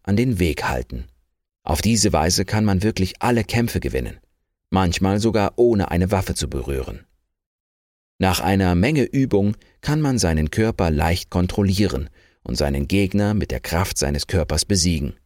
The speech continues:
Dann erreicht man eine Stufe, auf der man zehn Menschen mit seinem Geist besiegen kann.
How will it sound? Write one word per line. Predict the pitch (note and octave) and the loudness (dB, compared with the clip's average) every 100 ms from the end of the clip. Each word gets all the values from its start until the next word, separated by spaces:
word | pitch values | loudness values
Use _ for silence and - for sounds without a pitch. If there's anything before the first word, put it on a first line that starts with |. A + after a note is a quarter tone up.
| _ _ _ _ _ _ | _ _ _ _ _ _
Dann | - F#2+ B2 - | 0 2 0 -4
erreicht | A#1+ B1 D2+ G#2 | -6 -2 -2 -2
man | E2 E2 | -2 -2
eine | D2+ D2+ | -2 -2
Stufe, | - A2+ G#2+ G#2 F#2 _ _ | 0 -2 0 0 -2 _ _
auf | - F2 | -8 -2
der | G#2 | 2
man | G#2 F#2+ | 2 2
zehn | F#2 - B2 B2 F#2 | 2 2 2 4 4
Menschen | F2+ F2+ F2+ F2+ G2+ | 2 2 2 0 -2
mit | G#2 G2 | -4 0
seinem | F2+ G2+ G#2 | 2 0 0
Geist | G2 F#2+ F2 - | 0 0 0 -2
besiegen | B1+ - B1+ B1 | -4 -4 -4 -6
kann. | - - | -8 -8